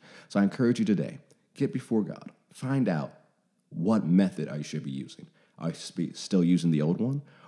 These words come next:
Or should you innovate and change? The world is changing rapidly. In order to be effective in this world, we must always innovate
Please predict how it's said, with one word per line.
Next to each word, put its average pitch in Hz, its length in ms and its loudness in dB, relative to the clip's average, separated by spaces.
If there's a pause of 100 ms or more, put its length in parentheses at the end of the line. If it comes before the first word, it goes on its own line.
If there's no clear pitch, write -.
Or 98 160 4
should 117 300 2
you 104 260 2
innovate 98 640 4
and 85 180 -2
change? - 640 -8 (540)
The 87 80 0
world 110 460 4
is 92 160 -2
changing 85 640 0
rapidly. 78 540 -6 (360)
In 80 160 -4
order 98 220 4
to - 100 -6
be 85 140 0
effective 92 600 0
in 71 120 0
this 65 120 -6
world, 60 400 -10
we 90 160 4
must 95 220 4
always 90 480 2 (160)
innovate 107 500 0